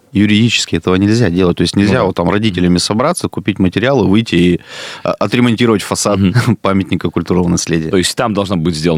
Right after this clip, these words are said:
Speaker 3: экспертиза сначала, потом
Speaker 1: Конечно.
Speaker 3: допущены только лицензированные предприятия, которые
Speaker 1: Да.
Speaker 3: имеют право на реставрацию. Очень, э,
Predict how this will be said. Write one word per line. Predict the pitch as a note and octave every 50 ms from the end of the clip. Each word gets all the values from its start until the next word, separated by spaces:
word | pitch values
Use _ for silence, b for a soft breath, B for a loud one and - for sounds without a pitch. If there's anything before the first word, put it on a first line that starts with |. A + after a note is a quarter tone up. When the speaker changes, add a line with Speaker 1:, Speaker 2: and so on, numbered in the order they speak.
| D#2
Speaker 3:
экспертиза | D2 - - - F#2+ - - F3+ F#3 D#3+ C#3 C3
сначала, | A2 - A#2 G#2 G2 - A2 G2 F#2 F2+
потом | - F#2+ G2 F#2+
Speaker 1:
Конечно. | A#2 G#2+ G2+ F2+ G2+
Speaker 3:
допущены | F2+ G2 G#2 F#2+ - F#2 F2
только | - - A2+ F#2+ - -
лицензированные | G2 F#2 F2+ - G#2+ G2 F2+ G2+ G#2+ F#2+ F#2 E2 E2+ E2+ E2 E2 D#2+ D2+ D2 D2 C#2+ C#2+ D2 C#2+ C#2+ -
предприятия, | - D#2 C#2+ - - G2+ G2+ A2 C3+ D3 C#3 - A#2 G2
которые | - F#2 - E2+ E2 F#2+ F#2+ G2
Speaker 1:
Да. | G2+
Speaker 3:
имеют | G2+ F2+ E2
право | - G2 G#2 G#2+ G2+ F#2+
на | F2
реставрацию. | E2+ E2 - - D#2+ C#2+ C#2+ - - - B B B B B B B
Очень, | - - A#2+ A#2+ - A2+ G2+ F#2 F2+
э, | G2